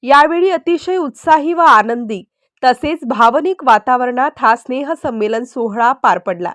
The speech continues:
या सोहळ्यात सर्व विद्यार्थ्यांसह शिक्षकांनी जुन्या दिवसांच्या आठवणींना उजाळा दिला.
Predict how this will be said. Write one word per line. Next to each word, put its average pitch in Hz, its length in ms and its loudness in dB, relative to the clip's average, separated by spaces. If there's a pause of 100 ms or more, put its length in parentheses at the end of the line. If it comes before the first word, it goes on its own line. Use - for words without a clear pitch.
(580)
या 240 180 4
सोहळ्यात 294 580 -2
सर्व 233 240 -2
विद्यार्थ्यांसह 240 840 -4
शिक्षकांनी 240 720 -8 (400)
जुन्या 277 460 0
दिवसांच्या 247 680 -2
आठवणींना 254 760 2
उजाळा 202 420 -2
दिला. 175 240 -8